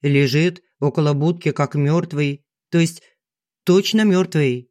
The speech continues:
да. Я даже растерялся как-то». Она вдруг поняла, что её беспокоило всё утро.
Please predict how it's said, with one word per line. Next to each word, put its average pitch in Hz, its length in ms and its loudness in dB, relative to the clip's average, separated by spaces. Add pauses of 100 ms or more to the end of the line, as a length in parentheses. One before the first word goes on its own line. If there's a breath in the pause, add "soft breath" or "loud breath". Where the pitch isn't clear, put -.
да. 143 460 0 (480)
Я 151 180 2
даже 156 240 2
растерялся 165 680 0
как-то». 127 560 -4 (1200)
Она 170 460 0
вдруг 196 360 0
поняла, 160 640 0 (100)
что - 420 -2
её 160 220 2
беспокоило 175 720 0
всё 185 240 -2
утро. 143 580 -2